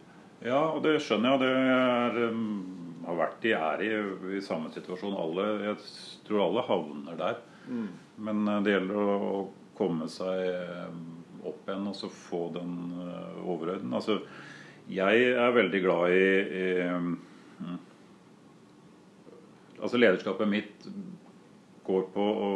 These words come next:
Speaker 1: å lede gjennom andre ved å så skape gode relasjoner
Speaker 2: Mm.
Speaker 1: og oppnå resultater via det.
Speaker 2: Ja.
Speaker 1: Og det er der jeg synes da kan man bruke ulike metoder. Altså, man, det er da man bedriver ledelse, når man, når man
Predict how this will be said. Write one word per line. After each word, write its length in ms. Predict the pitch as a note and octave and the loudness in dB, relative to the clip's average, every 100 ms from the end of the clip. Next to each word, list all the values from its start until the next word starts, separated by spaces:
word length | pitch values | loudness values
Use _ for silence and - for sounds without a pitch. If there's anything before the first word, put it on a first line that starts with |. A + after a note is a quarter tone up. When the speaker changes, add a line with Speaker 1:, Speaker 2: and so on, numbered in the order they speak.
| G2 | 0
Speaker 1:
å 120 | G2+ | 0
lede 440 | G2 E2+ D#2+ F2+ F#2 | 2 2 0 0 2
gjennom 360 | F2+ E2+ F#2 G2 | 0 -2 -2 -2
andre 300 | E2+ E2 F2+ | -2 -4 -4
ved 140 | G2 | -4
å 60 | F#2+ | -4
så 240 | - G2 | -4 -6
skape 460 | F#2 - F#2 - F#2 | -6 -4 -4 -4 -8
gode 320 | F2+ E2 E2 | -8 -8 -8
relasjoner 640 | E2 F2 - E2+ E2 G#2 - - - | -8 -10 -10 -12 -10 -10 -12 -18 -10
Speaker 2:
Mm. 240 | B2+ G#2+ | -8 -6
Speaker 1:
og 80 | F2+ | -4
oppnå 380 | F2+ - F2+ F2+ | -4 -6 -8 -4
resultater 880 | F2+ - F2 F2 E2 - - G2 F#2 | -4 -4 -6 -4 -4 -6 -14 -10 -8
via 220 | F2+ F2+ | -6 -6
det. 140 | F2+ G#2+ G#2+ - | -4 -4 -6 -14
Speaker 2:
Ja. 200 | - A#2+ G2+ - | -10 -8 -10 -12
Speaker 1:
Og 180 | F#2+ F#2 | -12 -8
det 140 | F#2 | -6
er 60 | F2+ | -2
der 220 | F#2+ G2+ | 0 0
jeg 160 | G2 F#2 | 0 -2
synes 460 | - - - F#2 F2 | -6 -16 -12 -12 -8
da 140 | G2 F#2+ | -4 -4
kan 200 | - G2+ | -4 -6
man 140 | G2+ F#2+ F2+ E2 - - | -4 -6 -8 -12 -18 -18
bruke 340 | - F#2+ - F#2+ | -6 -6 -4 -4
ulike 480 | E2+ E2 - F2 F2+ F2+ E2+ F2 | -4 -6 -6 -2 -2 -2 -4 -6
metoder. 420 | F2+ F2+ E2+ D#2+ | -6 -4 -4 -2
Altså, 300 | F2+ F2+ F#2 F2+ | -4 -4 -4 -4
man, 300 | F2+ F#2 F#2 F2 - - | -4 -4 -6 -8 -14 -20
det 180 | - G2+ | -8 0
er 80 | |
da 60 | F#2+ | 2
man 220 | F2 G2 G2 | 2 0 0
bedriver 420 | G2+ F#2 E2+ F#2 | 0 0 -2 -2
ledelse, 460 | G2+ F#2 E2 - A2+ G#2+ - G2+ | -2 -2 -4 -8 -8 -8 -12 -8
når 140 | A2 | -6
man, 140 | A2+ F#2+ | -4 -6
når 160 | F#2 | -6
man 240 | F#2 G2 | -4 -2